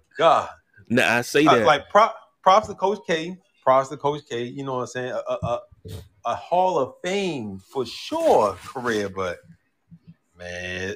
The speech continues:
Speaker 1: it's, it's still F Duke over everything. I mean, you know, F Duke,
Speaker 2: <laughs>
Speaker 1: you know what I'm saying? Nah, e-, even back to the days when, um, Mer-, you know,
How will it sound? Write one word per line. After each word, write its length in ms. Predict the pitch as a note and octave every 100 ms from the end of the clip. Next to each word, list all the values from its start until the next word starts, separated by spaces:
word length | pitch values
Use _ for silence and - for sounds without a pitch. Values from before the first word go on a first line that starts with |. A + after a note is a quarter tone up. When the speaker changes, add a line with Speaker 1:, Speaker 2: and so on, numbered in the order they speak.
| -
Speaker 1:
it's, 220 | G2+ -
it's 160 | G#2 -
still 560 | - A#2 A2+ A2 G#2+ - - _ -
F 300 | A#2 - A#2+
Duke 180 | A2+ G#2+ -
over 200 | A2 G#2
everything. 560 | G#2+ G#2 F2+ - F2 E2+ -
I 80 |
mean, 160 | G2+ G2
you 80 | B2 B2+
know, 160 | A#2+
F 120 | D3+ C#3
Duke, 200 | A#2+ - E3
Speaker 2:
<laughs> 140 | -
Speaker 1:
you 100 | A2
know 100 | G#2
what 80 | G#2
I'm 60 | G2+
saying? 320 | G#2+ G#2+ G#2
Nah, 200 | G#2 G#2
e-, 120 | B2 B2
even 240 | C3 C#3
back 240 | B2+ B2 -
to 80 | A#2+
the 60 |
days 400 | A2 A#2+ A#2+ G#2+
when, 280 | A#2 A2+ G#2+ _ _ _ _ _ _ _ -
um, 560 | A2 G#2 G2+ G2 G2+ G2+ _ _ _ _ _
Mer-, 240 | A#2+ C3+ C3
you 80 | C#3+
know, 200 | A#2